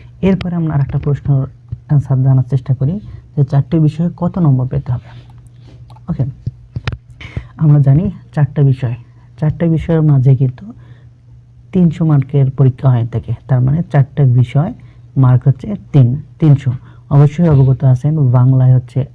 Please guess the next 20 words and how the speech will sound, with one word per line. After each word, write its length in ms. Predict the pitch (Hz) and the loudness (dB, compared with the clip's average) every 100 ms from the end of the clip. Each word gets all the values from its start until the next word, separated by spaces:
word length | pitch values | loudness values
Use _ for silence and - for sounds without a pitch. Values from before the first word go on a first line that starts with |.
| - | -16
ষাট, 340 | - 127 143 170 - - - - | -4 -2 -2 -4 -16 -20 -8 2
ইংরেজিতে 460 | 139 123 120 117 | 4 4 2 0
একশো, 380 | 123 - - 180 - - - 135 | -2 -2 -8 -10 -10 -20 -10 0
গণিতে 360 | 127 123 113 | 2 2 0
একশো, 380 | 123 120 - 190 208 - - - - | -2 -4 -8 -12 -12 -20 -20 -20 -20
সাধারণ 460 | - - 131 123 127 | -6 0 2 2 2
জ্ঞানে 180 | 127 | 4
হচ্ছে 280 | 131 127 - - - - - | 2 0 -8 -14 -18 -20 -6
চল্লিশ। 460 | 123 82 92 - - - | -4 -4 -6 -10 -8 -2
এই 80 | |
টোটাল 420 | 135 143 127 160 175 | 0 0 0 -2 -4
তিনশো 280 | 165 147 143 | 0 0 2
মার্কের 280 | 135 123 123 - | 0 -2 -4 -6
পরীক্ষা 340 | 120 - 131 | -8 -8 -6
হয়ে 200 | 120 120 | -4 -4
থাকে 320 | 117 123 127 - - - - | -4 -6 -6 -12 -18 -20 -6
ক্যাডেট 220 | 139 127 - | -2 -2 -4
পরীক্ষা। 320 | 123 - - - - - - | -8 -10 -16 -16 -20 -16 -10
ওকে, 180 | 185 131 - - - - - - - - - - - | -4 -4 -4 -12 -20 -20 -20 -14 -12 -12 -20 -20 -4
তাহলে 380 | 160 156 127 | 0 4 4